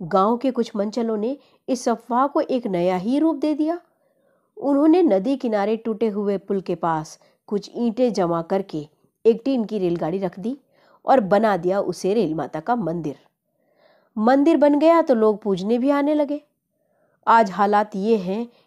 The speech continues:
कि यहाँ दूर-दूर से लोग इस मंदिर में मनौतियाँ मानने के लिए आते हैं।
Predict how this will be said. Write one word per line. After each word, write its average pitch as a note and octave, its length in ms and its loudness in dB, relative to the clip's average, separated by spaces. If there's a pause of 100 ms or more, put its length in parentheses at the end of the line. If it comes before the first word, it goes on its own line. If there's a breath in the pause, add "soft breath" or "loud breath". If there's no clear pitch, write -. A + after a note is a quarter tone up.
(120 soft breath)
कि A#3+ 80 -4
यहाँ B3 360 2
दूर-दूर B3 560 0
से C4 180 -4
लोग A3+ 380 0 (340 soft breath)
इस C4 220 -4
मंदिर A3 340 0
में B3+ 260 -2 (120)
मनौतियाँ G#3 500 2
मानने D4+ 320 4
के D#4+ 160 0
लिए D#4+ 140 4
आते D4+ 320 0
हैं। C#4 200 -6